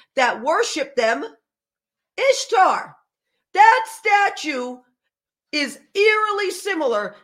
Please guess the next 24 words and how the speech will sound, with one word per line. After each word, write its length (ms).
to 120
Ishtar. 540
She's 140
got 200
the 80
horn. 420
She's 140
got 220
this 220
thing 240
coming 300
down. 300
It's 200
just 300
like, 260
it's 240
eerily 600
similar. 640
Um, 360
and 180
so 680
I'm 320
watching 520
this, 440